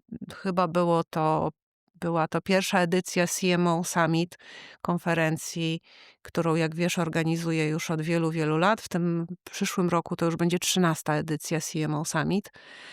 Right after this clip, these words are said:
E, i chyba właśnie pora-, podczas pierwszej edycji C M O Summit,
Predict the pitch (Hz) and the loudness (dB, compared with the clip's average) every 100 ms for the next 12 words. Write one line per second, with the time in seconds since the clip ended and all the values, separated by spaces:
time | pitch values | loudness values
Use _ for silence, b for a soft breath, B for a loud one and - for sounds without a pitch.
0 | B B B B B B 202 185 170 165 | B B B B B B 0 2 2 0
1 | 170 - 202 175 - 226 202 202 277 - | -4 -6 -6 -4 0 2 2 4 2 2
2 | 226 233 208 214 - 214 - 202 - 240 | 0 2 2 0 -2 -2 -2 -2 2 0
3 | 240 - 196 190 180 - 180 196 185 - | 2 0 2 2 0 0 0 0 -2 -8
4 | - 180 - - 190 180 170 170 165 - | -4 -4 -4 -2 0 2 2 0 0 0
5 | 185 170 165 165 - | 0 2 0 -2 -4